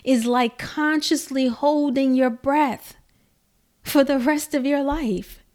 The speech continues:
And why would you do a stupid thing like that?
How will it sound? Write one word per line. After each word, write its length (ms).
And 300
why 380
would 280
you 100
do 180
a 60
stupid 420
thing 220
like 300
that? 340